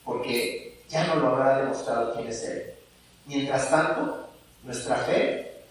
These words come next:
y nuestra duda coexisten. Porque aunque estamos seguros, a veces hay algo, una pequeña duda. Pero creemos porque Él es digno de confianza.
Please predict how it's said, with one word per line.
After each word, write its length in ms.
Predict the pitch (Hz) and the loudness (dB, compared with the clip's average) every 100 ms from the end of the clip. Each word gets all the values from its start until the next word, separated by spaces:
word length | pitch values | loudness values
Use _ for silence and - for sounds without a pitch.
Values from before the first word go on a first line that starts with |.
| - | -18
y 160 | 151 147 | -8 -4
nuestra 460 | 139 - 143 - | -4 -2 0 0
duda 520 | - 139 139 - - - - | 0 0 0 -2 -8 -16 -6
coexisten. 720 | 113 107 107 107 104 - - - - - - - - - - - - - - - | -2 -2 -2 -4 -8 -12 -16 -20 -20 -20 -20 -20 -20 -20 -20 -20 -20 -20 -20 -16
Porque 200 | - - 147 | -6 0 2
aunque 160 | 147 | 2
estamos 360 | 151 196 196 - | 4 6 6 6
seguros, 580 | 220 208 202 165 - - - - - - - - - - - - | 6 6 4 2 -2 -8 -14 -20 -20 -20 -20 -20 -20 -20 -20 -14
a 100 | 160 | -4
veces 280 | 156 - - | -2 -2 -2
hay 120 | 170 | 2
algo, 460 | 160 165 - - - - - - - - - - | 6 6 4 0 -6 -14 -18 -20 -20 -20 -20 -10
una 240 | 208 240 220 | -2 2 2
pequeña 340 | 208 208 196 | 2 2 2
duda. 320 | 170 - - - - - - - - - - - | 2 0 -2 -8 -14 -18 -20 -20 -20 -20 -20 2
Pero 260 | 185 180 190 | 8 10 10
creemos 840 | 196 220 269 294 - - - - - | 10 10 10 10 6 4 -2 -8 -10
porque 260 | - 190 226 | 0 6 10
Él 80 | 233 | 12
es 260 | - - | 12 12
digno 280 | 277 - - | 10 8 8
de 140 | - - | 6 6
confianza. 760 | 131 - - 104 - - - | 4 4 2 0 -2 -6 -10